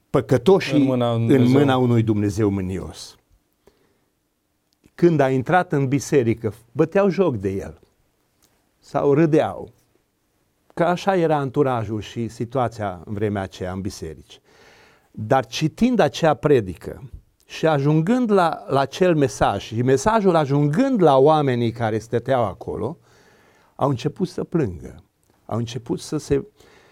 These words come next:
Speaker 1: să se trezească. Se spune că unul se prindea de, de stâlpul balconului,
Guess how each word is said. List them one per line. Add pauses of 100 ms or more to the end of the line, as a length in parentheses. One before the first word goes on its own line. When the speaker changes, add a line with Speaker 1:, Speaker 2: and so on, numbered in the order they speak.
(380)
Speaker 1:
să
se
trezească. (1120)
Se
spune
că (520)
unul
se
prindea
de, (340)
de
stâlpul
balconului,